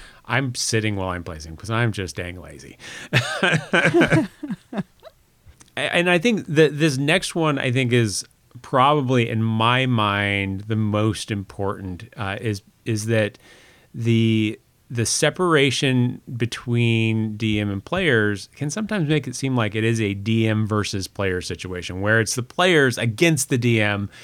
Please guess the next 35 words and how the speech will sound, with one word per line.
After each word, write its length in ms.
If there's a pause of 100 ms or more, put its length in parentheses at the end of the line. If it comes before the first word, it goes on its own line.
(300)
and 340
it's 180
not 460 (140)
a 320
collaborative 560
storytelling 680
that, 480
game 300
that 160
we've 220
all 260
been 180
playing. 540 (580)
Uh, 360 (580)
that 160
doesn't 340
mean 200
that 100
it, 260
that 140
it 160
has 380
to 100
be 500 (720)
a 120
D 180
M 80
versus 220
player. 320
It 180
just 220
might 220
set 320
the, 420
the 340